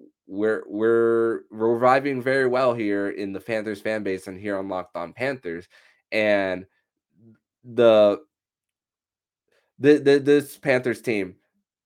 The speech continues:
y-, you just find a way to figure it out on the road, and things will solve themselves. And the Panthers going into Edmonton, and of course, they, they beat a,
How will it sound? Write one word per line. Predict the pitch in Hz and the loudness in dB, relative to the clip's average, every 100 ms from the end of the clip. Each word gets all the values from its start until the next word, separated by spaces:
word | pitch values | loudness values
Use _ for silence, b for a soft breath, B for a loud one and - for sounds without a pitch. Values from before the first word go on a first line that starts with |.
| _ _ _ _ | _ _ _ _
y-, | 131 117 | -20 -12
you | 139 131 | -4 2
just | 147 151 - | 4 4 2
find | - 139 139 | 0 2 4
a | |
way | 135 131 | 4 2
to | 127 | 2
figure | 120 123 117 117 | -2 -2 0 2
it | |
out | 117 120 | 2 2
on | 117 113 | 0 -2
the | |
road, | 113 113 123 135 135 - | -2 0 0 0 -4 -8
and | 104 104 101 101 - _ - | -6 -2 -4 -6 -12 _ -6
things | 117 117 | -6 -4
will | 113 110 | -6 -6
solve | 104 117 104 101 | -4 0 0 -2
themselves. | 101 95 107 95 87 87 | -8 -8 -4 -2 -4 -8
And | - 95 95 95 _ _ _ _ _ _ | -8 -6 -6 -10 _ _ _ _ _ _
the | - 110 107 104 101 92 _ | -4 0 4 4 4 -2 _
Panthers | 135 120 113 101 92 90 _ _ | -4 -4 -2 -6 -6 -10 _ _
going | 117 113 110 | -4 -2 -2
into | 107 104 - | -6 -8 -6
Edmonton, | 101 98 92 101 92 95 - | -6 -6 -10 -10 -10 -12 -14
and | - 98 95 95 _ _ - | -10 -8 -8 -12 _ _ -14
of | 110 | -6
course, | - 107 - _ _ - | 0 0 -2 _ _ -6
they, | 113 107 104 101 101 _ _ _ _ _ _ _ _ _ _ _ - | -4 -2 0 0 -2 _ _ _ _ _ _ _ _ _ _ _ -4
they | 123 | -2
beat | 123 151 | 4 4
a, | 151 | 4